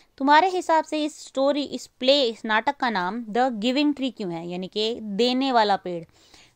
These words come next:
बताइए, ऐसी क्या वजह है कि इस पेड़ का नाम, अ, इस पूरे च-, अ, नाटक का नाम The Giving Tree है? I think it is because tree is giving everything it has to his friend। क्योंकि पेड़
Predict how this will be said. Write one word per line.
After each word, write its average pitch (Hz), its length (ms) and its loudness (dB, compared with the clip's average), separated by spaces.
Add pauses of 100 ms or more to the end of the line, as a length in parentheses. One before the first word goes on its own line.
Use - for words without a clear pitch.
बताइए, 202 440 0 (760)
ऐसी 233 220 -6
क्या 233 260 4
वजह 240 260 4
है 269 160 0
कि 269 260 -2
इस 269 120 -6
पेड़ 202 300 -2
का 196 180 -2
नाम, 202 360 -4
अ, 269 40 -14 (240)
इस - 380 -6 (260)
पूरे 262 460 4
च-, - 140 -10
अ, 208 260 2
नाटक 202 380 -2
का 233 140 -2
नाम 196 300 -2 (500)
The 254 200 4
Giving 254 460 -2
Tree 185 180 -8
है? 160 100 -14 (960)
I 151 280 -14
think 302 460 -4
it - 60 -6
is 359 200 -6
because 233 440 0
tree 294 320 0
is 214 80 -10
giving 233 260 0 (120)
everything 302 460 -2
it 240 160 -8 (100)
has 196 400 -2
to 208 60 -10
his 240 320 -4
friend। 214 300 -4 (560)
क्योंकि 240 260 -8
पेड़ 214 480 0